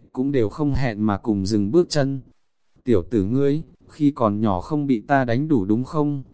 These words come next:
Triệu Ngật Phong lạnh lùng nhìn chằm chằm hắn. "Ta ta, ta không dám, cũng không dám nữa." Bạch Tế vẻ mặt mồ hôi lạnh,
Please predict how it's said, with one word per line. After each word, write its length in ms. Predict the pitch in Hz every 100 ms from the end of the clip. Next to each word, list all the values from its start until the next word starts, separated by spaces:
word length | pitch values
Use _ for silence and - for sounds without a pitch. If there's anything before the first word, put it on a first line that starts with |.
| _ _ _ _ -
Triệu 240 | 135 113
Ngật 200 | 110 110
Phong 280 | - 147 139
lạnh 240 | 135 110 104
lùng 260 | 107 101
nhìn 220 | 104 98
chằm 240 | 92 104 92
chằm 240 | 107 95
hắn. 420 | 101 104 117 165 165 _ _ _ _ _
"Ta 160 | 147 135
ta, 440 | 139 131 127 135 - _
ta 180 | - 139
không 240 | 131 147 131
dám, 400 | 113 101 131 123 120 _
cũng 200 | - 131
không 260 | 127 156 143
dám 300 | 120 110 127
nữa." 360 | 143 151 147 147 - _ _ _ -
Bạch 260 | 110 104 -
Tế 160 | 120
vẻ 180 | 135 110
mặt 220 | 107 107
mồ 220 | 107 107
hôi 200 | 110 143
lạnh, 220 | 135 120